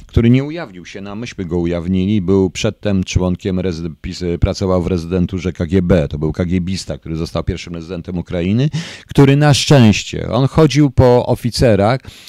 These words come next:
później jak już został ujawniony, Ukraina w jakiś sposób ujawniła go i on chodził bardzo często po różnego rodzaju oficerach, skarżył się, że Rosjanu i na Rosjan i tak dalej, i takie różne rzeczy. Szpiegował na rzecz Rosji także, nie udało, do sądu się nie zawsze z tym pójdzie, bo to już mówiłem kiedyś o paragrafie o szpiegostwo, no ale załatwiliśmy go w swoim,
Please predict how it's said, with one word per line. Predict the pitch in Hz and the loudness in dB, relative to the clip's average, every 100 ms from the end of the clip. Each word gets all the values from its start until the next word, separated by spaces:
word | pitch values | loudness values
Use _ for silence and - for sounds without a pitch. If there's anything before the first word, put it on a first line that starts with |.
| - _ | -20 _
później | 156 127 131 | 4 6 4
jak | 113 110 | 4 2
już | 107 | 0
został | 127 - 107 | 0 2 4
ujawniony, | 110 101 117 120 113 | 4 2 2 4 2
Ukraina | 101 110 110 110 107 | 2 2 2 2 0
w | |
jakiś | 104 - 101 | -2 -4 -6
sposób | - 117 - 107 - | 0 0 2 0 0
ujawniła | 90 104 104 107 98 101 | 2 2 2 2 2 2
go | 107 120 | 0 0
i | |
on | 120 113 | 2 2
chodził | 127 107 110 | 0 2 2
bardzo | 107 101 107 | 2 0 -2
często | 117 107 104 | -2 -4 -4
po | - 95 | -6 -8
różnego | 95 104 101 | -8 -8 -8
rodzaju | 92 98 | -6 -6
oficerach, | 87 - 104 92 | -6 -6 -6 -6
skarżył | - 113 92 101 | -8 -10 -8 -10
się, | 90 95 | -8 -6
że | 87 85 | -4 -2
Rosjanu | 82 87 - 120 113 107 90 | -2 -2 0 0 0 -2 -2
i | |
na | 95 98 | -2 0
Rosjan | 117 - 90 | 0 0 -4
i | 85 | -4
tak | 90 85 | -6 -4
dalej, | 123 107 101 | -4 -2 -2
i | |
takie | 87 87 90 | -4 -6 -4
różne | 95 95 92 | -2 0 0
rzeczy. | 85 - 131 - 143 135 - - - | 0 0 -4 -4 -10 -14 -16 -18 -14
Szpiegował | - - 185 180 147 113 | -8 2 4 6 6 6
na | 101 87 | 4 2
rzecz | 92 120 | -2 -2
Rosji | 110 - 98 | -2 -2 -2
także, | 110 92 92 151 151 | -2 -2 -2 -2 0
nie | 127 123 120 | 0 0 0
udało, | 120 123 120 113 110 107 | -2 -4 -4 -4 -6 -6
do | 110 | -8
sądu | - 131 113 | -4 0 2
się | 113 113 | 4 4
nie | 110 | 4
zawsze | 117 107 - 87 85 82 | 2 -2 -4 -4 -2 -2
z | - | -2
tym | 101 87 | -2 2
pójdzie, | 107 87 90 | 4 4 0
bo | 85 | -2
to | 90 | -2
już | 90 - | -4 -2
mówiłem | 90 101 87 | 2 2 2
kiedyś | 95 82 87 | 0 0 -2
o | |
paragrafie | 87 90 90 87 | -2 -2 -2 -2
o | 90 | -4
szpiegostwo, | - 90 101 - - | -2 -2 -2 -2 0
no | 180 156 | 2 2
ale | 147 135 | -2 -2
załatwiliśmy | 127 120 - 120 110 110 | -2 -4 -6 -8 -6 -4
go | 104 98 95 92 | 0 0 0 -4
w | |
swoim, | - 98 92 | -6 -6 -2